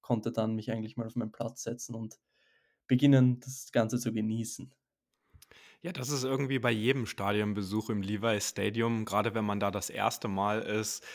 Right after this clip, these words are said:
Speaker 2: immer, dass man eigentlich so viele Eindrücke mitnehmen möchte. Ich war ja vor ziemlich genau einem Jahr, Lukas, kann ich mich noch ganz genau dran erinnern, da haben wir auch direkt nach dem Spiel zusammengesessen und die Review dazu aufgenommen. Da hatte ich mich noch aus dem Hotel aus... Äh,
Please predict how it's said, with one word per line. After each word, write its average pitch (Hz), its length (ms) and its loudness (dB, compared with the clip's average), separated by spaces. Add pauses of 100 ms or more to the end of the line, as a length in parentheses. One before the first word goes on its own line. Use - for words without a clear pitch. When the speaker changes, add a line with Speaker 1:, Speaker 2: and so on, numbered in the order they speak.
(200)
Speaker 2:
immer, 113 220 0
dass 104 180 -4
man 110 260 0
eigentlich 113 320 -2
so 117 160 0
viele 143 340 -4
Eindrücke 117 560 -2
mitnehmen 95 540 -2
möchte. 95 300 -4
Ich - 120 -6
war 104 120 0
ja 104 140 0
vor - 200 -10
ziemlich 113 360 -4
genau 107 280 2
einem 123 280 4
Jahr, 120 360 4
Lukas, 135 340 0
kann 127 140 -2
ich 123 80 0
mich 117 120 -4
noch 117 120 -2
ganz 120 240 -2
genau 117 260 0
dran 117 200 -2
erinnern, 117 320 -2
da 110 80 0
haben 110 160 -2
wir 113 180 0
auch 120 260 2
direkt - 420 -4
nach 107 120 -2
dem 110 100 -6
Spiel 131 280 -4
zusammengesessen 104 840 -4
und 101 220 -6
die 110 60 -4
Review 107 400 -2
dazu 92 340 -6
aufgenommen. 95 640 -4 (280)
Da 101 100 -2
hatte 101 120 -2
ich - 80 -12
mich 104 160 -4
noch 104 160 -6
aus 98 180 -4
dem 98 120 -8
Hotel 110 440 -2
aus... 95 440 -2
Äh, 92 360 -2